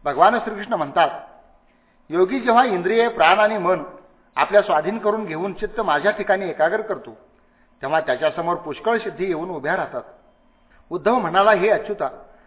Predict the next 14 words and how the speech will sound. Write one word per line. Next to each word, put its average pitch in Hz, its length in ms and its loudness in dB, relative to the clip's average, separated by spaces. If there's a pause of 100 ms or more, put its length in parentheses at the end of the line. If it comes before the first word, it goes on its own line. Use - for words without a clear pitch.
(220)
आपणच 165 440 2
योग्यांना 226 460 4
सिद्धी 226 300 -8
देणारे 175 400 2
आहात, 147 160 -2 (960)
तेव्हा 208 160 4
कोणत्या 208 420 0
धारणेने 202 460 0
कोणत्या 214 320 4
प्रकारची 220 440 0
सिद्धी 185 280 -10
कशी 196 240 -10
प्राप्त 226 340 -2
होते 180 340 -8